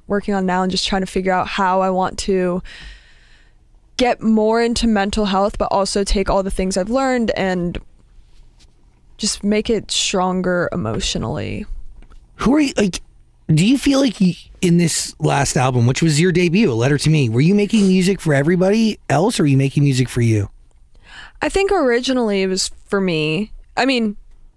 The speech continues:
Speaker 1: yeah, I think originally it was like, "This is what I wanna do," but we planned the tour and I was opening up for the tour and we were like, "Oh, we need to put the album out before then." So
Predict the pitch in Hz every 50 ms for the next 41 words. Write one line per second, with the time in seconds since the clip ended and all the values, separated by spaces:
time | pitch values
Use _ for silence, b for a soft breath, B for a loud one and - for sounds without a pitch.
0 | _ _ _ _ _ _ _ _ - 240 254 233 208 170 170 - - - 254 320
1 | 339 339 285 247 233 247 247 247 240 226 214 208 208 208 202 196 - - 226 240
2 | 226 - 226 214 220 214 202 196 196 196 190 185 185 196 190 196 214 214 - 226
3 | 208 180 - - B B B B B B B B B B B B _ _ _ _
4 | - 208 269 262 - - - 254 240 247 254 262 262 262 254 247 226 - - -
5 | - _ _ _ _ - 226 226 - - - - 226 214 196 185 180 185 190 196
6 | 214 247 247 - - - 214 220 202 202 - - 208 220 220 208 208 202 - 196
7 | 196 - - - 226 208 202 190 180 175 180 208 208 208 196 196 190 - - -
8 | - - 277 254 233 233 214 220 226 233 233 - - 220 - - - 214 214 214
9 | 214 214 208 202 220 208 - - 302 285 262 226 226 214 208 202 208 B B B
10 | B B B B - - - 233 220 214 214 208 202